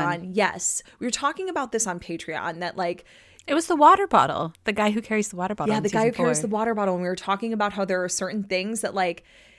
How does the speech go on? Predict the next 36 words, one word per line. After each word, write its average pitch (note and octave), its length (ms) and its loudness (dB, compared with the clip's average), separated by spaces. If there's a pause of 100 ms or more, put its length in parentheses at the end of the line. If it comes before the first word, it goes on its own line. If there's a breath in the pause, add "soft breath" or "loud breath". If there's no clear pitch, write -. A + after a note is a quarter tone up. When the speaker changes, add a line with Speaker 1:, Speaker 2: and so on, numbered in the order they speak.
(280 soft breath)
Speaker 1:
you A3 160 2
just B3+ 220 -2
can't - 240 -6
see B3 200 -4
past. F3 640 -4
Like, G3+ 200 -2
when G3 260 0
it G3 100 -4
gives G#3 220 0
you A3 100 0
an G#3 80 0
ick, G3 200 -4
it F#3+ 100 0
gives F3 180 -2
you F3+ 120 0
an F3 80 -6
ick. F3 260 -6
And F#3 160 -2
for F3+ 240 -2
whatever, G#3 400 6
you A#3+ 80 2
know, A#3+ 120 6
whatever C#4+ 360 6
the A#3 80 4
reason, E3+ 720 -2 (600 soft breath)
it's G#3+ 100 6
Speaker 2:
Kind D#4 80 8
of - 20 6
Speaker 1:
just A3 120 6
one A3 100 6
of A3 60 2
those A#3 120 4
Speaker 2:
represents - 220 2
Speaker 1:
things. F#3+ 100 4
Speaker 2:
everything E3 420 0
else. D#3 520 -2